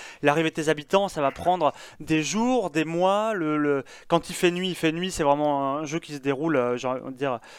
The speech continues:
à l'échelle de temps un. Et, euh, du coup, là, i-, ils ont tout fait pour que tu puisses jouer plus intensivement, pour te garder beaucoup plus sur celui-là,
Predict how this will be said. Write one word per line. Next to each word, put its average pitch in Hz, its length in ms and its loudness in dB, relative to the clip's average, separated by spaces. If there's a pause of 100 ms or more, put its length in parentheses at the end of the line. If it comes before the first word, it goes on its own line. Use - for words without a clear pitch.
(160)
à 123 60 -4
l'échelle 135 280 0
de 131 80 0
temps 127 300 0
un. 214 220 0 (480)
Et, 175 360 2
euh, 135 500 -4 (680)
du - 240 -18
coup, 220 360 -8
là, 175 200 4
i-, 180 320 -8 (260)
ils 180 180 -4
ont 175 120 2
tout 214 160 -4
fait 240 240 0
pour 208 280 -4
que 196 120 0
tu 175 200 -6
puisses - 440 -2
jouer 165 320 2
plus 277 480 -2
intensivement, 214 840 -2
pour - 200 -16
te - 80 2
garder 202 500 2
beaucoup 196 240 -6
plus 185 220 -8
sur - 260 -4
celui-là, 143 320 -2